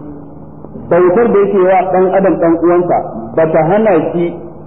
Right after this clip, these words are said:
sauke nauyin haƙƙin Allah na bauta masa ba. Yayi wancan, yayi wannan, za a ba shi ladan su duka biyu. Na uku,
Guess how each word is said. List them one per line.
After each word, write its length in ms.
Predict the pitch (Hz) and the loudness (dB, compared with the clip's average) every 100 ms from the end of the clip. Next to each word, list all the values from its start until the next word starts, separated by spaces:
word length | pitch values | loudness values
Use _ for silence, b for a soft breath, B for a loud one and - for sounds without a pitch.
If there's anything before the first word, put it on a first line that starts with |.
| - | -8
sauke 400 | - 202 214 214 | 0 2 2 2
nauyin 420 | 175 165 185 185 185 | 2 4 4 4 4
haƙƙin 340 | 202 208 180 | 2 0 0
Allah 240 | 165 180 156 | 2 2 4
na 100 | 151 | 2
bauta 340 | 165 175 - | 2 0 0
masa 200 | 131 120 | 0 -2
ba. 100 | - - - | -6 -10 -12
Yayi 340 | 110 147 185 196 | -2 0 2 2
wancan, 380 | 214 208 202 190 | 2 0 0 0
yayi 260 | - 170 175 | 0 2 4
wannan, 280 | 175 165 127 - - - | 2 2 -2 -6 -12 -8
za 140 | 127 | 0
a 100 | 175 | 0
ba 100 | - | 2
shi 140 | 160 156 | 0 0
ladan 220 | 143 151 | 0 0
su 80 | 131 | -2
duka 160 | 151 247 | -2 -2
biyu. 280 | 98 104 104 - - - - | -4 -6 -8 -12 -18 -18 -8
Na 200 | 117 190 | -2 0
uku, 420 | - 233 - - | 0 -2 -2 -2